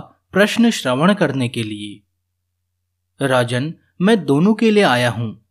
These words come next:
ऐसा याज्ञवल्क ने कहा। याज्ञवल्क, तुमसे किसी आचार्य ने जो कहा है, वह हम सुने। जनक, मुझसे शिलिन के पुत्र जित्वा ने कहा है कि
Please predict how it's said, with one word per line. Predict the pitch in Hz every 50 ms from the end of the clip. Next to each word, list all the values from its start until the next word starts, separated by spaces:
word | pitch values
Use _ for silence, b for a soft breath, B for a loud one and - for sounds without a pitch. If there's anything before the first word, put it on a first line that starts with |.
| _ _ _ _ _ _ _ _ -
ऐसा | 151 180 185 - 254
याज्ञवल्क | 226 165 131 120 117 107 120 123 139 170 190 185
ने | 190 151 131
कहा। | 120 127 110 95 104 110 98 - _ _ _ _ _ _ _ _ _ _ _ _ _ _ _ _ _ _ _ _ _ _ _ _ _ _ _ _ _ _ -
याज्ञवल्क, | 147 143 147 139 139 131 120 131 123 123 120 117 110 - - - - _ _ _ _ _ _ _ _ _ _ _ _ _ _ _ -
तुमसे | 170 180 190 196 190 254 254
किसी | 247 - 220 - - 247
आचार्य | 190 - 131 123 120 - 131 131 143 160 180 196
ने | 196 208 214 202
जो | 151 180 190
कहा | 185 - 127 117 120 156 170
है, | - 120 123 113 107 98 _ _ _ _ _ -
वह | 143 156 151 180 185 120
हम | 110 156 196
सुने। | 196 - 147 127 120 110 107 101 92 - _ _ _ _ _ _ _ _ _ _ _ _ _ _ _ _ _ _ _ _ _ _ _ _ -
जनक, | 147 135 120 143 135 123 117 110 - - _ _ _ _ _ _ _ _ _ _ _ _ _ -
मुझसे | 151 156 180 180 - - 240 247
शिलिन | 226 - - 147 147 165 190 202 202
के | 202 214
पुत्र | 208 208 - 175 180 180 - 202 175
जित्वा | 127 120 131 127 131 - 151 170 180
ने | 190 190 180
कहा | 190 120 110 147 175
है | 180 143 135 123
कि | 127 - 117 110 104 -